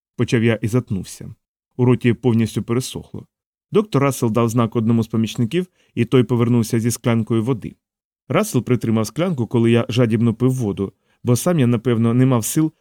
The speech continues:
самотужки тримати посудину. Він пояснив. "Питання, як зазвичай, прив'язане до двох інших", сказав він. "Перше, яким чином ви зробили мою молодшу копію?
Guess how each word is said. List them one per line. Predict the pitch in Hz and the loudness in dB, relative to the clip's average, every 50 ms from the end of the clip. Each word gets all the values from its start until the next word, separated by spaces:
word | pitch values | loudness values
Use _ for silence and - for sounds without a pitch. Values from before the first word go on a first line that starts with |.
| _ | _
самотужки | - - - 127 123 120 - 160 156 - - 113 | -6 -2 2 2 2 2 0 -2 -2 -2 -4 -6
тримати | 101 110 120 117 120 117 - 117 | -2 0 0 0 0 0 -2 -4
посудину. | 107 - 135 - - - 92 - 90 90 95 92 123 120 - _ _ _ _ - | -4 -6 -6 -8 -8 -8 -8 -8 -8 -10 -10 -12 -16 -18 -20 _ _ _ _ -4
Він | 123 113 151 202 | 0 2 2 2
пояснив. | 208 208 202 190 - - - - - - _ _ _ _ _ _ _ _ _ _ _ _ | 2 0 -2 -2 -2 -6 -12 -14 -14 -16 _ _ _ _ _ _ _ _ _ _ _ _
"Питання, | - 151 143 - 214 202 156 139 | -2 -2 0 2 2 2 4 4
як | 139 151 143 120 | 2 2 2 2
зазвичай, | 127 117 107 120 123 - 139 120 117 | 2 2 2 0 0 2 2 0 2
прив'язане | 110 123 123 117 123 120 113 110 120 117 113 110 - _ _ _ _ - | 2 0 2 2 2 2 2 2 2 2 0 -2 -4 _ _ _ _ 0
до | 127 127 | 0 2
двох | 117 117 123 123 - - | 2 2 0 0 -2 -4
інших", | 107 90 - - - 95 - | -8 -6 -6 -8 -10 -12 -14
сказав | - - - 127 110 98 117 107 | -12 -6 -4 -2 -2 0 0 -2
він. | 90 90 90 90 95 - _ _ _ _ _ - | -4 -6 -10 -12 -14 -16 _ _ _ _ _ -2
"Перше, | - - 92 - - - 101 98 - 117 | 0 0 0 0 -4 -6 -6 -6 -4 0
яким | 123 127 120 - 127 123 | 0 0 2 2 0 0
чином | 117 - 190 170 135 110 101 - - | 0 0 0 0 2 0 0 -2 -4
ви | - 120 127 127 | 0 2 2 2
зробили | 110 120 127 113 113 127 117 117 113 - | 2 2 0 2 2 2 2 2 2 2
мою | 127 127 127 123 123 - | 2 2 4 2 2 2
молодшу | 127 127 127 120 113 - - 131 | 2 2 2 2 0 -2 -6 -8
копію? | - - 92 - - 95 90 87 | -6 -8 -8 -6 -6 -8 -8 -8